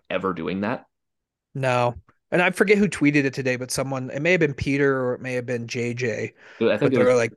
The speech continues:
Speaker 1: if we're thinking of the same tweet, it was Evan.
Speaker 2: Oh, was it Evan? Where th-, they were just like,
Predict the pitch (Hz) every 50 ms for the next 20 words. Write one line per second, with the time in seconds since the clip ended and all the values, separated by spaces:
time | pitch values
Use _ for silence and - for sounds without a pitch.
0 | _ _ _ _ - - 123 117 - 156 151 151 131 113 107 - - 110 98 90
1 | - 98 87 80 78 78 - - 69 - 60 - - - _ _ _ _ _ _
2 | _ _ _ _ 147 151 151 139 131 131 127 127 131 131 131 127 127 131 131 131
3 | 131 127 131 139 139 139 135 131 127 123 139 139 135 151 143 139 135 131 127 -
4 | - 139 131 127 123 120 -